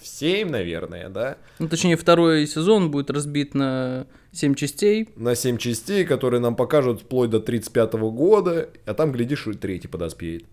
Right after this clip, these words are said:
Speaker 2: Да, как с «Атакой Титанов». Козлы. Ладно. Эм,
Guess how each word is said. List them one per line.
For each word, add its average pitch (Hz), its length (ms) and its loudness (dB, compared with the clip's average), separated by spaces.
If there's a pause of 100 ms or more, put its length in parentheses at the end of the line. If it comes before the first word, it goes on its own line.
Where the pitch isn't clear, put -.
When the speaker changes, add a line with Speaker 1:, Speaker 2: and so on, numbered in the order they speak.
Speaker 2:
Да, 139 400 -2 (300)
как 190 320 -2
с 160 200 -10
«Атакой 151 300 -2
Титанов». 135 380 -8 (960)
Козлы. 139 440 -4 (220)
Ладно. 135 300 0 (360)
Эм, 147 640 4